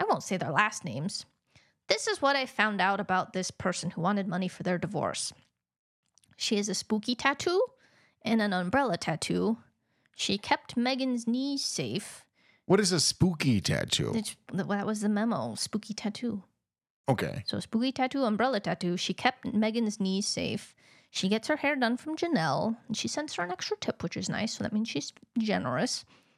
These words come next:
Speaker 1: She bought blankets from Cindy, and she said she'll pay another hundred on next payday. So these are pricey blankets.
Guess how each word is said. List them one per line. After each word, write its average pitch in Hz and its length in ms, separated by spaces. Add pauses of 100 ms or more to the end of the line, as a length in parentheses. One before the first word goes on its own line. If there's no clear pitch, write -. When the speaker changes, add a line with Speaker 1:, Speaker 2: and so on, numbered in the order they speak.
Speaker 1:
She - 180
bought 202 280
blankets 208 340
from - 180
Cindy, 208 720
and 185 140
she - 120
said 180 220
she'll - 140
pay 165 160
another 170 240
hundred 202 340
on 165 180
next - 260
payday. 269 500
So - 120
these 180 200
are - 60 (100)
pricey 233 420
blankets. - 560